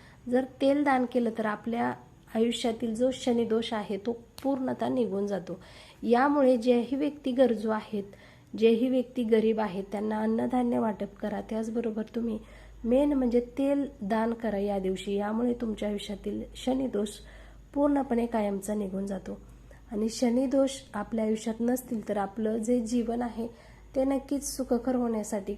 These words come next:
खूप आपल्याला फायदा होत असतो. ज्याही व्यक्तींना अत्यंत गरज आहे अशा व्यक्तींना दान करा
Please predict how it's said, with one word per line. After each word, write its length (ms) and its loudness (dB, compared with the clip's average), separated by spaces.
खूप 300 -2
आपल्याला 500 -2
फायदा 280 -2
होत 240 -6
असतो. 280 -12
ज्याही 280 4
व्यक्तींना 560 0
अत्यंत 500 -4
गरज 440 0
आहे 260 -4
अशा 220 -6
व्यक्तींना 480 -6
दान 300 -4
करा 260 -6